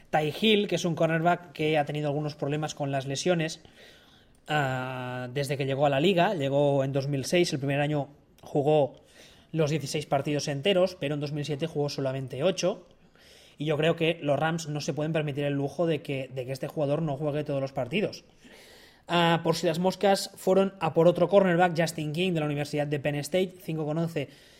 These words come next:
ciento noventa y dos, ah, noventa y dos libras, en la ronda cuatro,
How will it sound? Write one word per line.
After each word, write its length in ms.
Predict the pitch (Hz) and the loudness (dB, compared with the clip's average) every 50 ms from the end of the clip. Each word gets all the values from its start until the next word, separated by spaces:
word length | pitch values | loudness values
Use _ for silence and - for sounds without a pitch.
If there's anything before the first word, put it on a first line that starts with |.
| _ _ | _ _
ciento 340 | - 180 175 175 156 165 156 | -2 0 0 0 2 0 0
noventa 320 | 147 143 143 147 139 143 139 | 0 0 -2 -2 -2 -2 -2
y 80 | 139 | 0
dos, 480 | 151 151 151 147 147 - - - - - | 0 0 0 -2 -4 -6 -12 -14 -14 -12
ah, 380 | - 135 135 131 127 127 127 127 | -8 -6 -6 -4 -4 -6 -6 -6
noventa 380 | 127 131 131 131 135 131 131 127 | -6 -6 -6 -6 -6 -6 -6 -6
y 20 | |
dos 160 | 127 131 147 | -6 -4 0
libras, 440 | 160 190 214 208 214 233 262 - - | 2 2 4 4 4 4 4 2 -2
en 100 | 151 139 | -6 -4
la 80 | 135 127 | -4 -4
ronda 280 | 135 147 147 139 127 | -4 -4 -4 -4 -2
cuatro, 420 | - 190 196 196 165 170 175 180 | 2 4 4 4 4 2 0 0